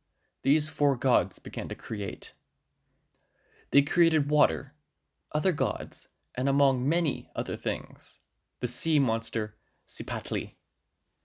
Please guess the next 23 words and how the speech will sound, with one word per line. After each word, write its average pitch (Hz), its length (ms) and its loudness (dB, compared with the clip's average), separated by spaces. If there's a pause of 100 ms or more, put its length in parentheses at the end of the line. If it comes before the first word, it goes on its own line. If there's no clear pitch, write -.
(1080)
Cipacatlic - 880 0 (400)
was 117 160 -4
part - 380 2
fish, - 440 -4 (120)
part - 320 -4
crocodile, - 680 0 (540)
and 123 220 0
a 131 80 4
very 127 560 0 (100)
fearsome - 540 -2
beast. - 500 -6 (1200)
However, 160 520 2 (560)
as 143 180 -2
the - 80 -4
gods 226 380 -2
continued 165 380 -2
to - 60 -12
create, - 540 -4 (260)
they - 120 -2
ran 190 200 4
into 190 180 0
a 185 40 2
problem. - 540 -2